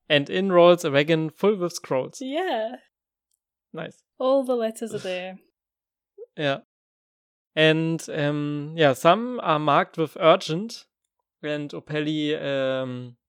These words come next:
Speaker 1: uh, suggests that we read them first when King Ezran requests it, and he s-, just says, "I do so desire," and that checks out. <laughs>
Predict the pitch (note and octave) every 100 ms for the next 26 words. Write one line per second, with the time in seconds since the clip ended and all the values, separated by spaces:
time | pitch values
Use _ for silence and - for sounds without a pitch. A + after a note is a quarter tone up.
0 | _ - C3+ C3 A#2+ C#3+ - D#3 D#3 -
1 | D3 - - - - C#3 C3+ C3+ C3 C#3+
2 | D#3 C3+ - D#3 F3+ - - _ _ _
3 | _ D3 C#3+ C#3+ C#3+ D3 _ _ _ _
4 | _ - D3+ D3+ C#3+ D#3+ D3 C3+ - D#3
5 | - F3 F3 - _ - D#3 D3 C#3+ -
6 | D#3 D3+ - - D#3 C#3 D#3 D3 - -
7 | C#3 F3+ G3 F#3 E3 D3+ D#3+ - E3 F3
8 | G3+ A3+ _ - - - - - _ -
9 | C#3+ C#3+ C#3 - - _ _ _ _ D#3+
10 | - D#3+ D#3+ C4 F#3+ - _ - - -
11 | - - _ _ _ _ _ _ _ _
12 | -